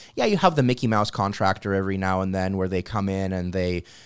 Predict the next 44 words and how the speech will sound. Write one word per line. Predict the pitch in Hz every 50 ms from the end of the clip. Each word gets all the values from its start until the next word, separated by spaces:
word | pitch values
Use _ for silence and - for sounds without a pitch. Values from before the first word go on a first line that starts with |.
| - - -
they, | - 123 135 127
they | 117 - 131 143 135
do | 131 147 143
the | 131 123
job | 113 127 120 117 110
just | 110 110 107
because | - 113 - 131 117 104 101
they | 113 110 110
heard | 104 101 117 110 110 98
that | 110 104 -
construction | - 120 107 - - 110 104 - - 117 107
is | 104 101 98
the | 107 104
new | 104 104 104 104 101
big | 95 110 107 98
thing | - - 104 101 101 101
and | 98
they | 98 98
make | 98 98 95 -
an | 101
ad | 98 95 95 92
on | 98 95
Kijiji | - - 104 101 98 98 95 95 95 95 98 95
and | 92 92 92
then | 92 92 92
they | 92 92 92
realize, | 95 95 95 90 87 90 - -
"Oh | - 82 78
shit, | - - 87 -
construction's | - - 80 - - 90 - - 98 90
actually | 92 87 82 - - 95 92
really | 87 87 85 82
hard." | 85 - 110 104 95 92 95 104 - - - - - - - - -
Uh, | - - 98 104 101 98 92
and | 92 107 110
then | 110 107 104
they | 104 101
kinda | - - 110 107 98
bail | 98 110 104 110 107 101
halfway | - 107 101 98 - - 104 92
through. | - - 165 170 123 113 104
But | 101 120 117 110 - _ -
for | - 139 123
the | 113 113 110